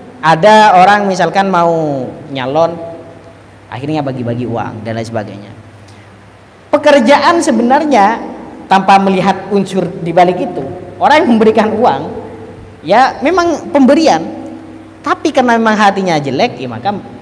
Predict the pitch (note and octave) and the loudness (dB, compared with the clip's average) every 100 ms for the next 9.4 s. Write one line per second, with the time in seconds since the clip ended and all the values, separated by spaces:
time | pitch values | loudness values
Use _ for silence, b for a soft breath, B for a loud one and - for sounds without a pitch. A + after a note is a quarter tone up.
0 | C#3+ C#3 F#3+ F#3 D#3 A#2 F3+ B3 - - | -14 -10 -6 -4 -4 -8 -10 -12 -16 -20
1 | - - - A#2 B2+ C3 A2 G#2+ G#2 - | -20 -20 -16 -12 -10 -10 -10 -10 -14 -16
2 | G2 - - - - - - - - - | -18 -20 -20 -20 -20 -20 -20 -20 -20 -14
3 | - E3 E3+ F3+ F3 F3+ G#3+ F#3+ F#3 F#3 | -4 -2 0 0 2 4 4 4 4 4
4 | G3+ G3+ F#3 - - - - - - - | 4 2 -6 -10 -16 -18 -20 -20 -20 -20
5 | - - - C#3+ F3 F#3 F3 - - - | -20 -18 -2 2 4 2 -2 -8 -14 -16
6 | - - - - - D3+ E3+ E3 E3 D#3+ | -20 -20 -20 -20 -10 -6 -4 -2 -2 0
7 | D#3+ D#3+ C#3+ D#3 G#3 G3 D#3 D3+ D#3 D3 | -2 0 0 0 -4 -8 -6 -4 -4 -4
8 | D3 C#3+ C#3+ C#3+ D#3 D#3 A3 F#3+ D3+ C#3 | -4 -6 -6 -6 -6 -2 0 0 -4 -6
9 | C#3 B2+ - G#2 | -8 -10 -10 -12